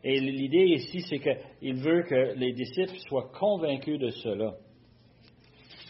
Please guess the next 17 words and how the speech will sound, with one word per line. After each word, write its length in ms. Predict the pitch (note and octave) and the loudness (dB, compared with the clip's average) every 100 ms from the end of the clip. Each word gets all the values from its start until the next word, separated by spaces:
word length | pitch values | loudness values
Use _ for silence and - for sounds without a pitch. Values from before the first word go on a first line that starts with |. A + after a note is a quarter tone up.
| - _ - - - - - - - | -20 _ -20 -20 -20 -20 -20 -8 2
Now, 200 | D#3 - - | 2 2 -4
<clears throat> 1120 | - - - - _ _ _ _ _ _ _ | -6 -8 -14 -20 _ _ _ _ _ _ _
il 140 | D#3 D3 | -2 2
dit 180 | A3 | 2
que 120 | D4 D3+ | 4 4
l'Esprit 600 | C#3+ C3 - - F#3+ G#3+ | 6 4 0 -2 0 4
de 100 | C3+ | 4
Dieu 220 | B2+ E3 | 6 2
sera 320 | E3 C#3+ C#3 | 2 2 4
dans 240 | C3+ D3+ F3 | 4 4 6
les 140 | D3 | 2
disciples, 480 | B2 A#2+ - G3 - - - _ - | 0 -4 0 -2 -2 -16 -20 _ -6
mais 220 | D3+ D#3 | 0 0
de-, 300 | D3 F#3 F#3 | 0 -6 0
non 220 | G#3 D4+ | 0 2
dans 360 | G3 F3 F3+ F3 C#3 | 4 4 4 0 -2
le, 640 | C#3 C#3+ C#3+ C#3+ A#2+ | 0 0 -4 -8 -12